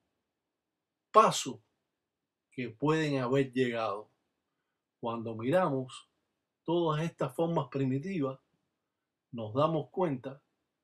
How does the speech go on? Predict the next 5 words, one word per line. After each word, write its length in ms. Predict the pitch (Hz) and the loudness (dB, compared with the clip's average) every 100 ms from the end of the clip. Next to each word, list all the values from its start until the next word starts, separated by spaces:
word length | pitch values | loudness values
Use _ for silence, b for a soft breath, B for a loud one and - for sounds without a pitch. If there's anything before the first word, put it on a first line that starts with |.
| _ _ _ | _ _ _
que 180 | - 123 | -12 -6
carecemos 800 | 120 113 110 - 202 185 151 143 | -4 -2 -2 4 4 4 0 -6
de 120 | 110 | -10
muchos 420 | 113 139 131 147 | -4 -4 -2 -4
conocimientos, 880 | - 160 151 - 175 185 147 123 139 | -2 -2 -2 -2 -2 0 -2 -4 -10